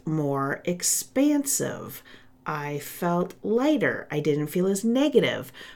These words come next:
My thoughts became more focused on what I wanted versus what I didn't have or what wasn't working.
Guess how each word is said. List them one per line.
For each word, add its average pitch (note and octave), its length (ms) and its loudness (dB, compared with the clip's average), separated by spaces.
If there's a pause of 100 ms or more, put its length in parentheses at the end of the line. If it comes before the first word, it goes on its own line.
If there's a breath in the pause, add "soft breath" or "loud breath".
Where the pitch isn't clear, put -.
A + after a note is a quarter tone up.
(140 loud breath)
My D#3+ 200 -2
thoughts - 600 -2
became F#3 380 2
more E3 160 4
focused F3+ 480 0
on F3 180 2
what D#3 160 0
I D3 160 -2
wanted E3 960 2 (640 loud breath)
versus E3+ 640 2 (120)
what D#3+ 220 0
I C#3+ 220 0 (300)
didn't B3+ 400 6
have C#3+ 420 -4
or D#3 140 0
what D3 220 2
wasn't F#3 440 4
working. C3+ 640 -4